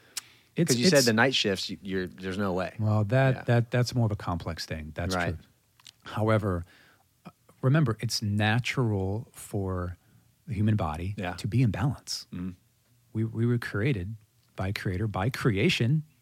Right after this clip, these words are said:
Speaker 1: to be in balance.
Speaker 2: Right.
Speaker 1: That's our natural state.
Speaker 2: Mm-hmm.
Speaker 1: That's how it's supposed to be. We live in times of modernity where things are much more complex these days,
Speaker 2: Mm-hmm.
Speaker 1: hence this very podcast,
Speaker 2: Mm-hmm.
Speaker 1: right?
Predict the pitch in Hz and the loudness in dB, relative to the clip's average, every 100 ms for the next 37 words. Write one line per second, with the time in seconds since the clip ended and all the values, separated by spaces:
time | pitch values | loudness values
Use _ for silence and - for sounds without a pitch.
0 | _ - 151 175 147 156 127 - - - | _ -2 4 6 6 4 2 -4 -8 -8
1 | 85 107 139 226 131 107 107 110 139 - | -6 -4 0 2 4 4 2 0 0 -2
2 | - 170 117 - - - - 165 - - | -4 -2 -2 -4 -8 -10 -8 -8 -8 -20
3 | _ - - - 175 160 - 117 127 113 | _ -16 -12 -10 -6 -4 -4 -4 -4 -4
4 | 90 76 - - 95 - _ _ _ _ | -8 -16 -6 -2 -2 -4 _ _ _ _
5 | _ _ _ _ _ _ 123 107 98 98 | _ _ _ _ _ _ -2 0 0 0
6 | 113 107 98 95 117 143 123 110 104 110 | 0 0 0 0 2 4 2 0 -2 -4
7 | 107 98 95 95 95 92 - 95 87 82 | -4 -4 -4 -2 -2 -4 -6 -8 -6 -8
8 | - - 85 85 - 185 - - 87 80 | -12 -8 -6 -6 -4 -4 -4 -6 -8 -8
9 | 78 80 131 123 90 85 - _ _ - | -8 -6 -6 -6 -8 -10 -14 _ _ -8
10 | 90 90 - - - 98 98 92 110 147 | -6 -4 -8 -10 -10 -10 -6 -4 -2 -2
11 | 156 214 - - - - _ _ - 90 | -2 -4 -10 -14 -18 -20 _ _ -12 -6
12 | 117 | -6